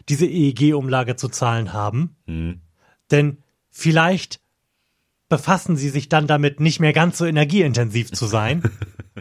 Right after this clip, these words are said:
Speaker 1: Davon mal ganz abgesehen, weiß ich auch wirklich nicht, wofür wir in Deutschland zum Beispiel Aluminiumfabriken brauchen,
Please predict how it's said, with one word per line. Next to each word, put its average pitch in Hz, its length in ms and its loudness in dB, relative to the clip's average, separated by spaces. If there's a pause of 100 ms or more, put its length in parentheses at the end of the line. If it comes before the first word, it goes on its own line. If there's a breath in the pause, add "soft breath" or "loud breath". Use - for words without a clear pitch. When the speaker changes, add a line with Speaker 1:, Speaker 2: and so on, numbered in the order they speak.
(1160 loud breath)
Speaker 1:
Davon 156 320 2
mal 165 140 4
ganz 151 180 0
abgesehen, 151 520 0
weiß 165 200 0
ich 170 120 -8
auch 135 120 -6 (120)
wirklich 165 360 2
nicht, 170 220 0
wofür 156 340 0
wir 165 80 4
in 147 120 -2
Deutschland 151 460 2
zum 147 140 0
Beispiel 147 320 0
Aluminiumfabriken 127 1300 2
brauchen, 101 480 -8